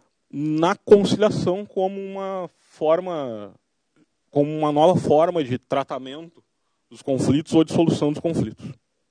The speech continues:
Isso é um primeiro ponto importante. Ah,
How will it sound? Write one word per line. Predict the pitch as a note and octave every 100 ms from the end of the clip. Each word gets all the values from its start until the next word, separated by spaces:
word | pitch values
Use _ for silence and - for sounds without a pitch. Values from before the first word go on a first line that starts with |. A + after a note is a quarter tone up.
| _ _ _ _ _ _ _ _ _ -
Isso | A#2+ -
é |
um | C#3
primeiro | D#3+ C#3+ D3
ponto | - C#3+ D3+
importante. | D3+ F3+ D3+ G#2 - - _ _ _ _ _ _ _ _ _ _ _ _ _ -
Ah, | -